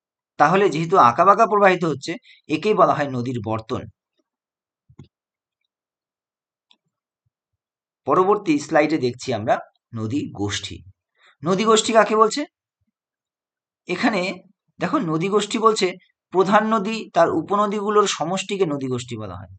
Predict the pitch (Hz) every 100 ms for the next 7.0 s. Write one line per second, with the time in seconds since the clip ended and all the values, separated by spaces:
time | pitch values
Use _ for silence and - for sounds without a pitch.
0 | _ _ _ _ _ - 233 233 240 240
1 | 233 147 185 196 190 190 170 175 175 175
2 | 165 156 151 151 147 131 131 - _ 123
3 | 147 151 151 135 127 120 107 117 - _
4 | _ _ _ _ _ 190 220 214 - _
5 | _ _ 127 170 202 214 208 185 196 202
6 | 208 196 196 208 208 196 208 208 196